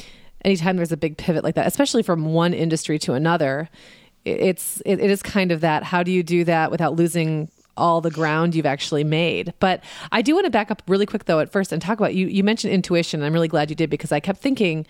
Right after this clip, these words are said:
about the parallels between music and social, or, you know, brands, fan teams for brands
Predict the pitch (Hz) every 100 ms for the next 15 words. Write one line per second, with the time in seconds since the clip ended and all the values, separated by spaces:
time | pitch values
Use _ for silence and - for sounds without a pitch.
0 | - - - _ - 175 165 - 220 247
1 | 180 151 - 160 - 165 160 151 151 -
2 | 208 160 165 185 220 370 339 - 156 143
3 | 143 - 175 160 160 156 - - 190 196
4 | 170 151 180 - 208 262 240 160 160 160
5 | - 160 170 185 170 170 160 156 160 160